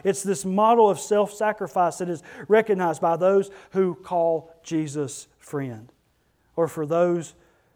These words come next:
who do what He commands. It's their obedience, right? It's, it, their obedience is not a result of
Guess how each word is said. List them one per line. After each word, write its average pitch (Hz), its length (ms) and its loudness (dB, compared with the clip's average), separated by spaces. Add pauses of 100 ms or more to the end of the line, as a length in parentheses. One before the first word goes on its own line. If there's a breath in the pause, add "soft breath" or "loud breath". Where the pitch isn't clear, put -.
(120 soft breath)
who 165 160 -8
do 165 260 -2
what 151 340 0
He 139 440 -6
commands. 120 580 -14 (280)
It's 139 200 -10
their 185 380 4
obedience, 156 760 -2
right? 160 200 2
It's, 151 140 -10 (200 loud breath)
it, 165 160 -6
their 180 180 4
obedience 180 540 0
is 143 100 -6
not 185 300 0
a - 20 0
result 175 500 0
of 135 120 -10